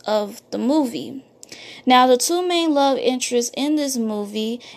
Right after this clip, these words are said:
is played by Kofi Siriboe, which he is playing Isaiah Maxwell in the movie, and a female interest in the movie playing Stevie Salome is Yutha Wong Lee Sing, and other prominent figures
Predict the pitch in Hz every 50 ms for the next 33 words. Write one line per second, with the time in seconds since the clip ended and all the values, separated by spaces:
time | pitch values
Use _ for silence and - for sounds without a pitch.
0 | - - 220 226 226 - - - - - 240 233 233 233 226 226 233 233 233 233
1 | - - - _ _ _ _ _ _ - 226 214 208 208 208 - - 220 269 277
2 | 320 320 311 - 277 247 240 233 226 240 233 226 220 220 214 - - 226 220 214
3 | 214 - - - 220 220 - - 202 202 208 202 214 220 240 269 269 254 226 214
4 | 214 - - - 220 220 220 247 277 277 247 226 220 220 214 220 226 226 240 -
5 | - - - - - - 233 240 247 254 - 339 339 339 330 330 311 - - 269
6 | 269 269 269 - 269 262 254 247 247 - - - - - - 240 247 247 254 247
7 | 240 226 226 220 220 220 233 233 240 - - - - - _ _ _ _ _ -
8 | _ _ _ _ _ _ _ _ - _ _ _ _ _ _ _ - - - 285
9 | 294 294 294 285 277 277 269 269 254 - - - - 269 277 269 302 302 302 -
10 | 330 311 277 247 240 226 220 226 233 233 - - - - 226 220 220 220 220 214
11 | 269 294 311 - - 320 302 302 285 233 226 226 226 233 233 233 220 214 214 214
12 | - - - 285 277 269 269 269 269 262 - - 233 - - - 262 294 277 320
13 | 320 302 - - - 233 226 233 233 226 226 202 - - - - 330 339 320 320
14 | 320 311 311 294 294